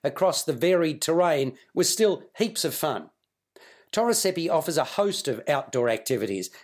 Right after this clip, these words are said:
which also include reindeer,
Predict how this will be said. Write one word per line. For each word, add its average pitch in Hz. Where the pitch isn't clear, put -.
which -
also 233
include 151
reindeer, 180